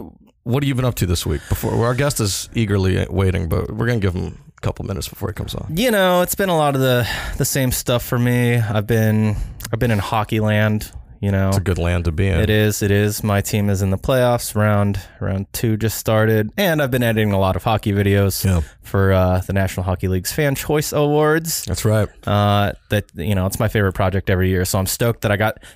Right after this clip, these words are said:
Speaker 2: to work on it this year. Last year, I was stuck on some other nonsense, and I,
Speaker 1: Yeah.
Speaker 2: I had to miss it. But
Speaker 1: What was it? The flip?
Speaker 2: no, it,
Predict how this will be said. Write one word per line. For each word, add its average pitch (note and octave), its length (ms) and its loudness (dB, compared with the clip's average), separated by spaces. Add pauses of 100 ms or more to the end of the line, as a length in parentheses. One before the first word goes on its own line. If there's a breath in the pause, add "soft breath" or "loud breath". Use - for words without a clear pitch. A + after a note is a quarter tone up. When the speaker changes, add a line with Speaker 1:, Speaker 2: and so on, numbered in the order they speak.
Speaker 2:
to C#3+ 100 -2
work E3+ 180 0
on E3+ 140 2
it E3 60 -2
this D#3+ 280 0
year. D#3+ 260 2
Last B2 360 0
year, D#3 200 2
I A2 200 0
was G#2+ 260 2
stuck - 340 -2
on G#2+ 160 0
some A2 160 -2
other A#2+ 200 2
nonsense, A2+ 560 0
and F#2+ 80 0
I, F#2+ 80 2
Speaker 1:
Yeah. F#2 140 2
Speaker 2:
I F#2 140 0
had G2+ 140 0
to G2 80 -2
miss G2+ 300 0
it. F#2+ 160 -2
But F2+ 200 -2 (640 soft breath)
Speaker 1:
What D3 100 -2
was A2 140 0
it? E2+ 100 -6
The - 40 -4
flip? - 360 -2 (320 loud breath)
Speaker 2:
no, D3+ 360 2
it, C#3 140 2